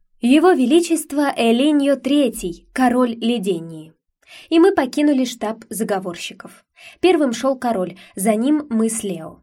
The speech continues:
Мы шли втроём, единым фронтом, чеканя шаг в ногу. Мы летели навстречу врагу, как три всадника апокалипсиса, как три Назгула в ночи, как Чип,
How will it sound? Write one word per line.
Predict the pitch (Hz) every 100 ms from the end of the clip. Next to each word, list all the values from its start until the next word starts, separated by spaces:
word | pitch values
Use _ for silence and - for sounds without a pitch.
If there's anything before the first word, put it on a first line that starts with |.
| _
Мы | - 262
шли | - 262
втроём, | 254 247 262 262 196
единым | 185 214 202 247 254
фронтом, | 247 277 220 190 185 185 - -
чеканя | - 262 294 294 262
шаг | - 208 214
в | 190
ногу. | 202 175 160 160 _ _ _ -
Мы | 226 240
летели | 240 - 269 269 208
навстречу | 208 196 - 262 254
врагу, | 226 226 220 220 285
как | 254 247
три | - 277 294
всадника | 294 - 247 247 247 233 233
апокалипсиса, | 233 240 262 240 185 - 180 - 175 170 - -
как | 262 -
три | 285 277
Назгула | 240 254 262 226 247 240
в |
ночи, | 226 226 226 - 175 - _
как | - 254 -
Чип, | - 294 294